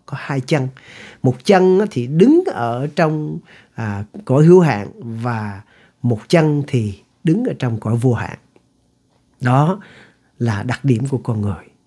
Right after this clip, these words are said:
Con người của chúng ta có hai cái chiều kích. Một là cái chiều kích hữu hạn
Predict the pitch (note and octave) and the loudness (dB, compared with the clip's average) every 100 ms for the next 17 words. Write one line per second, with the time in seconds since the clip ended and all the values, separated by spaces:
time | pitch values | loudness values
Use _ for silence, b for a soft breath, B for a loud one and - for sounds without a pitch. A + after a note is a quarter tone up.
0 | B B B - G#3 D#3+ C3+ D#3+ G#3+ G#3 | B B B 6 8 6 4 -2 0 0
1 | F3+ G#3 A3+ G#3+ G#3+ G#3 G#3 B2+ A2+ A3+ | 0 0 0 0 -2 -2 -4 -4 -2 -2
2 | A3 _ - C3 C#3 C#3 C#3+ B2+ E3+ - | -4 _ -4 2 2 2 0 0 -2 0
3 | B2+ A2+ G#3 - - D#3 F#3 C3 E2 | 0 2 -2 -2 2 4 6 4 -2